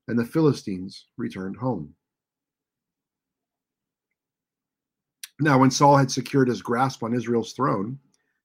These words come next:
he fought against his enemies in every direction, against Moab, Ammon,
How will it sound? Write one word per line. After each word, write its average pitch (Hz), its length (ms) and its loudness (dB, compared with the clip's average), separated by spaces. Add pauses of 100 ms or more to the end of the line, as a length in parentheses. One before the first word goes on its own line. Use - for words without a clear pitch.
he 143 80 4
fought 139 280 0
against 139 340 -2
his 135 140 -4
enemies 104 460 -4 (100)
in 117 180 -12
every 123 240 -2
direction, 101 580 -6 (600)
against 156 380 -4
Moab, 127 500 0 (380)
Ammon, 123 460 0